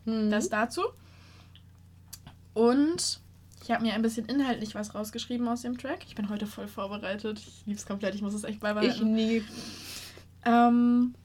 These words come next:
Speaker 2: ich find
Speaker 1: Du bist so Professionelle, ich bin die Chaotische.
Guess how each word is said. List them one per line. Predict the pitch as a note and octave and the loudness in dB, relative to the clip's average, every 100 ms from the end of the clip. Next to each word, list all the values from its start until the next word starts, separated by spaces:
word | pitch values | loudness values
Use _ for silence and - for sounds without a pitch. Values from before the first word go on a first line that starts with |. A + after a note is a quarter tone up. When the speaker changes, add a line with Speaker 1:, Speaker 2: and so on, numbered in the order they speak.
| - - - - - - - - - - | -20 -20 -20 -20 -20 -20 -20 -20 -20 -16
Speaker 2:
ich | B3 - | -12 0
find | C#4 | 4
Speaker 1:
Du | D4 | 6
bist | D#4+ - | 6 2
so | |
Professionelle, | B3 C4+ B3+ A#3 A3 G3+ G#3+ C4 | -2 -4 -6 -6 -4 -2 0 0
ich | A3 - | -2 -4
bin | G#3+ | -4
die | G#3 | -4
Chaotische. | - - E3+ - F#3+ E3+ F#3 | -4 -6 -6 -10 -10 -8 -8